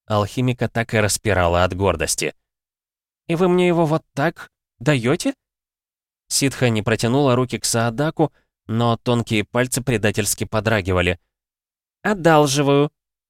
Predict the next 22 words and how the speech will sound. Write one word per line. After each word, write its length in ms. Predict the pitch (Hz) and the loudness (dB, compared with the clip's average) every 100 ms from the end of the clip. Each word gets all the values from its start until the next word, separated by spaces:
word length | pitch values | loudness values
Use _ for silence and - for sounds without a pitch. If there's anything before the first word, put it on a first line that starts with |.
| _ - | _ -10
с 120 | 87 | -4
деловитой 460 | 98 95 95 92 | 0 0 0 -2
будничностью 920 | 87 90 90 98 92 104 101 - 101 92 | -4 -4 -4 -4 -4 -4 -4 -4 -4 -2
заявил 460 | 90 90 90 90 | -2 -2 -2 -4
Ксарберус. 640 | - - 85 80 85 85 - _ _ _ | -4 0 0 0 -2 -4 -8 _ _ _
"На 160 | 135 156 | -4 0
время 240 | 180 196 | 2 2
нашего 340 | 165 180 196 202 | 2 0 -2 0
совместного 720 | - 160 127 139 - 139 131 | 2 2 0 -2 0 0 0
пути. 480 | - 104 90 87 - _ _ _ _ | -2 -6 -4 -4 -6 _ _ _ _
Достопочтенная 880 | 123 135 156 165 - - 175 170 156 | -4 -2 0 0 0 -2 0 2 2
Нейс 440 | 147 147 160 180 | 2 0 0 -2
сочла 520 | - - 143 - 151 147 | -2 -2 -2 0 0 2
бы 140 | 151 | 2
меня 340 | 147 143 156 | 2 2 2
обезумевшим, 840 | 147 135 131 147 202 139 - 120 110 | 0 0 0 0 2 0 0 0 0
стань 300 | - 123 120 | 0 0 0
я 140 | 123 | 0
раздавать 440 | 120 - 123 127 | 0 0 0 0
направо 440 | 123 113 123 120 127 | -2 -2 0 0 0
и 80 | 123 | 0
налево 360 | 113 113 127 | 0 0 0